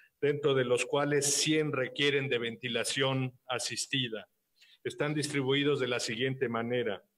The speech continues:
En la red hospitalaria de los servicios de salud, ciento sesenta pacientes y treinta y cinco requieren ventilación asistida.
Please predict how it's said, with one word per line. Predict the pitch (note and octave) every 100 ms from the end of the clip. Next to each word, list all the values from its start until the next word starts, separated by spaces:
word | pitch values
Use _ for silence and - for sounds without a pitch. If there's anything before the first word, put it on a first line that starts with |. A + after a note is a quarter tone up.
| _ _ _
En | B2 A#2+
la | D3
red | D3 D#3
hospitalaria | D3+ - C3+ C3 B2+ C3+ C#3+ C3+
de | B2+
los | A#2+
servicios | - A#2+ C#3+ C#3+ C#3 A#2+
de |
salud, | A#2 A#2 B2 C#3+ D3 _
ciento | - - D3 D3+ C#3+
sesenta | C#3 A2+ C#3+ C#3+ C#3+ C3
pacientes | A#2 - C#3+ D3 D3 D3+ D3+ - - _ _ - _
y | C#3 D#3+ D#3+
treinta | C3+ B2+ B2
y | A#2
cinco | A2+ D3+ D3 D3
requieren | B2+ A#2+ - C#3+ C#3
ventilación | C3 A#2 B2 A2+ A2 C3+ C3
asistida. | B2 B2 A2 - B2+ A2 F#2+